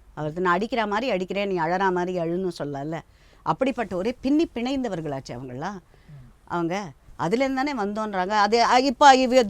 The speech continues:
வீரமணி சொல்லியிருக்காரு இல்லையா? நான் அவர்கிட்ட திருப்பி கேட்குறேன். அவரு, அவர் யாரை வந்து கொண்டாடுறாங்க அவங்க? அவர் வந்து தமிழ் தங்கத்தட்டில் வைத்த இதுனாரு,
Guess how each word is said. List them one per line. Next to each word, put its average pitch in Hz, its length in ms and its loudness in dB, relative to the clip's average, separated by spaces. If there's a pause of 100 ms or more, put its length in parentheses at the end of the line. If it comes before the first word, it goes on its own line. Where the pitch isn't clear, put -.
வீரமணி 277 440 0
சொல்லியிருக்காரு 180 300 -2
இல்லையா? 190 240 0
நான் 240 220 6
அவர்கிட்ட 226 260 -2
திருப்பி 208 340 -6
கேட்குறேன். 165 260 -4 (400)
அவரு, 208 460 4
அவர் 202 260 0
யாரை 240 320 6
வந்து 214 240 -4
கொண்டாடுறாங்க 185 500 0
அவங்க? 160 320 -6 (260)
அவர் 214 180 2
வந்து 208 520 -2
தமிழ் 214 460 -2 (100)
தங்கத்தட்டில் 202 500 -2
வைத்த 180 280 -4
இதுனாரு, 170 640 -4